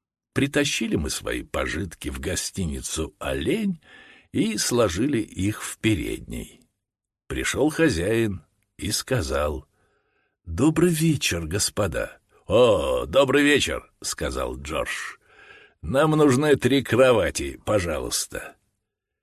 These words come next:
«Очень сожалею, сэр», сказал хозяин, «но боюсь, что не сможем удовлетворить вас». «Но да всё равно»,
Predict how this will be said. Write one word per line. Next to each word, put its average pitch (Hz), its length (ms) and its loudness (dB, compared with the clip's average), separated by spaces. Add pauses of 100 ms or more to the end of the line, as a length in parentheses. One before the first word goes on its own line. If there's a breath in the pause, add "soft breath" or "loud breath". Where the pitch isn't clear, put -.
(680)
«Очень 180 380 2
сожалею, 143 680 4
сэр», 107 520 -2 (200)
сказал 58 420 -6
хозяин, 60 720 -6 (380 loud breath)
«но 160 200 2
боюсь, 151 400 6
что - 320 2
не 147 140 0
сможем 120 680 2
удовлетворить 117 1000 0
вас». 113 500 0 (840)
«Но 127 220 2
да 139 80 6
всё 131 220 4
равно», 135 600 6